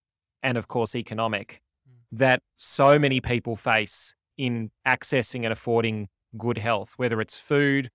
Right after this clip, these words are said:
Speaker 1: or protecting their data and allowing them to develop their own preferences and develop their own sense of identity and personality without being influenced by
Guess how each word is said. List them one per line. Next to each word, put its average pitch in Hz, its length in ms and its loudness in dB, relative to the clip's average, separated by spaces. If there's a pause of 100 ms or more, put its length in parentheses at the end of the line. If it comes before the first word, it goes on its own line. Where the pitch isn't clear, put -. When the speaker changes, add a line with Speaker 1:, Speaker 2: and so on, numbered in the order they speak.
(220)
Speaker 1:
or 117 420 2 (340)
protecting 123 540 -4
their 113 120 2
data 117 340 2
and 113 100 0
allowing 110 400 2
them 110 140 -4
to - 100 -12
develop 107 380 -2
their 110 160 0
own 110 120 -2
preferences 107 760 -6
and 110 140 -6
develop 156 300 2
their 156 140 4
own 151 280 4 (260)
sense - 380 0
of 120 300 -6
identity 131 640 0
and 120 220 -4
personality 123 680 0
without 117 340 2
being 120 220 -4
influenced 120 720 -6
by 113 460 2